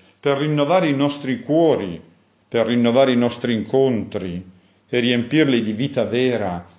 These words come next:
e desiderare di incontrarci nuovamente in modo nuovo.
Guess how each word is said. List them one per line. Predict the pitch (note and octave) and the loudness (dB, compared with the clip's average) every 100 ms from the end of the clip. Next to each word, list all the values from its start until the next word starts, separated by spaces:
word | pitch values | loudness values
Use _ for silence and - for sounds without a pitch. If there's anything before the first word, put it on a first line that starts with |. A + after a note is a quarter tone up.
| _ | _
e | - A#2 | -6 -2
desiderare | B2+ C3 C#3 C3 F3 E3 | -2 0 2 4 4 4
di | C3+ | 2
incontrarci | B2+ B2+ B2+ D3+ E3+ D3+ D#3 | -2 -2 -4 0 0 0 -2
nuovamente | C#3+ B2+ B2+ D#3 F3+ F3 C#3+ | 0 2 0 2 0 0 0
in | B2 | 0
modo | B2 D3 C#3+ C#3+ | 2 0 0 0
nuovo. | B2 G#2+ F#2 F2 F#2 F#2 F#2 | 0 -4 -6 -6 -6 -6 -10